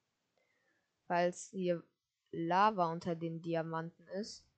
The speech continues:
Und jetzt baue ich den Wassereimer wieder ab, beziehungsweise nehme ihn mit. Ist noch mal ein bisschen Redstone. Ich bin schon wieder auf dem zehnten Erfahrungslevel.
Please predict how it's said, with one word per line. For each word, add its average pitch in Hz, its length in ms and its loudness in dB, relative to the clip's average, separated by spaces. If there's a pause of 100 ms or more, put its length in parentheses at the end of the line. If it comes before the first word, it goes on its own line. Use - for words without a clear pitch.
(2250)
Und 185 280 -6
jetzt - 500 -4 (400)
baue 165 300 0
ich - 240 -12 (320)
den 170 180 -4
Wassereimer 160 640 -4
wieder - 200 -10 (640)
ab, 226 260 2
beziehungsweise 170 800 -2
nehme 165 300 -4
ihn 170 100 -6
mit. 240 340 -2 (640)
Ist - 120 -14
noch 175 140 -2
mal 170 140 -2
ein 165 80 -8
bisschen 170 340 -4
Redstone. 208 680 -2
Ich 196 160 -6
bin 180 200 -4
schon 175 280 -4
wieder 170 240 2
auf 175 160 -2
dem 170 180 -10 (600)
zehnten 240 460 0
Erfahrungslevel. 175 1160 0